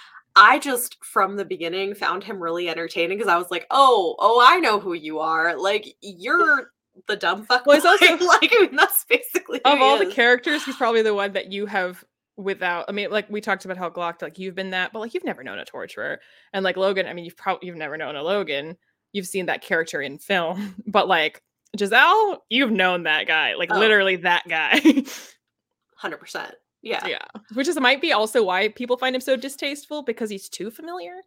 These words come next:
Speaker 2: Everyone else is, like, a character from a book. But Giselle, you're like, "I literally know you. I, <laughs> like, you went to my school. You
Speaker 1: Mm-hmm.
Speaker 2: are at my workplace. I hate you." <laughs>
Speaker 1: Yeah.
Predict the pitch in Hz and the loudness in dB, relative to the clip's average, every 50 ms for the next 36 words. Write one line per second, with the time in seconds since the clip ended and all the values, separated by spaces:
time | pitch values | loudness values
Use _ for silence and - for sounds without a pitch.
0 | _ _ _ _ _ - - 240 254 254 233 220 226 240 233 - - 233 220 - | _ _ _ _ _ -4 0 2 2 4 2 0 -2 -4 -4 -6 -6 -6 -6 -8
1 | 277 - 262 240 240 240 269 269 - 233 233 240 226 302 415 359 - - - 214 | -6 -2 0 0 0 -2 -4 -8 -6 -6 -6 -4 -4 -4 -4 -4 -4 -6 -8 -8
2 | 196 202 202 185 214 247 269 269 240 226 220 208 196 - _ _ _ _ _ _ | -6 -6 -2 0 0 2 2 2 0 0 0 -2 -2 -4 _ _ _ _ _ _
3 | _ _ _ 202 214 220 196 165 180 190 202 208 196 185 175 170 180 202 196 175 | _ _ _ -6 -6 -6 -4 -4 -4 -4 -2 -4 -4 -6 -6 -6 -4 -4 -4 -4
4 | 151 131 120 113 - _ - 175 165 165 - - - - - - 214 214 - _ | -6 -8 -12 -14 -10 _ -6 -6 -4 -6 -8 -12 -18 -20 -16 -14 -14 -16 -16 _
5 | - 220 220 226 220 220 214 196 180 180 - - - 214 214 214 208 208 214 208 | -12 -8 -6 -6 -4 -4 -4 -4 -6 -6 -10 -10 -6 -4 -2 -2 -2 -2 -2 -4
6 | 214 233 - - 214 220 220 220 220 - 233 202 202 190 185 196 - 180 175 175 | -8 -10 -12 -8 -6 -6 -6 -6 -6 -8 -6 -4 -2 -2 0 -2 -2 -4 -4 -4
7 | 180 202 208 208 - 247 233 240 240 - _ _ _ - 208 190 - _ _ _ | -2 -4 -4 -4 -2 0 0 0 0 -4 _ _ _ -10 -10 -10 -10 _ _ _
8 | - 277 302 - - - 156 240 - - 311 - - 349 - - - - - - | -10 -8 -8 -8 -8 -8 -8 -6 -4 -4 0 2 2 2 2 0 -8 -14 -16 -18
9 | - - - - - 381 381 349 180 175 170 175 | -20 -20 -20 -8 -4 0 0 0 0 -2 -4 -4